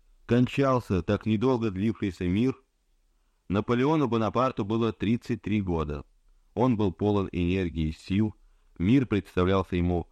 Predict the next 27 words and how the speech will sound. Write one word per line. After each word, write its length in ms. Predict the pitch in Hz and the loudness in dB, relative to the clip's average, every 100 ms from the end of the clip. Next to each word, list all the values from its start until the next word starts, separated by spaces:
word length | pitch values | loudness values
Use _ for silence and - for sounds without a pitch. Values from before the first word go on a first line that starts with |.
| - | -6
огромным 580 | 87 87 101 104 95 | -4 0 2 2 0
полем 300 | 85 95 82 | 0 0 0
сражения, 680 | 80 80 80 101 120 120 113 _ - - | -4 -6 -2 0 2 0 -2 _ -20 -6
где 180 | 80 | 0
его 160 | 90 107 | 2 2
подстерегают 640 | 107 95 95 92 98 101 92 | 0 -2 -2 0 2 2 0
опасности, 560 | 87 98 101 95 - | 0 0 0 -4 -6
препятствия, 760 | 87 85 85 98 98 - 90 90 - _ - | -2 0 2 2 2 -2 -4 -4 -8 _ -2
превосходящие 720 | 90 92 92 87 104 - 95 | 0 2 0 0 0 0 -2
силы 240 | - 98 | 0 -2
противника, 720 | 92 85 - 120 120 110 113 98 _ _ - _ _ | 0 -2 0 2 2 0 -6 -10 _ _ -20 _ _
но 200 | 85 92 | -2 0
где, 280 | 90 98 113 | 2 2 2
как 240 | 107 98 | 2 0
над 180 | 92 95 | 0 0
Аркольским 560 | 98 95 107 104 - 101 | 0 0 0 0 2 2
мостом, 640 | 95 - - 95 95 73 - _ - | 2 -2 -4 0 0 -2 -8 _ -6
над 200 | 90 90 | -2 0
Лади, 440 | 87 95 85 104 | 2 0 2 2
над 220 | 87 85 | 2 2
Ривали, 560 | 82 85 82 82 117 107 _ _ _ _ _ _ | 0 0 0 2 0 0 _ _ _ _ _ _
его 260 | 78 85 120 | -4 0 2
звезда 640 | 107 107 87 110 117 117 - _ _ | 2 0 2 2 0 -4 -10 _ _
подскажет 640 | - 87 - - 95 92 - | -2 -2 -2 -2 0 0 -4
путь 240 | - 90 | -4 -4
к 80 | - | -2
победе. 500 | 90 82 82 76 73 | -2 0 0 -4 -8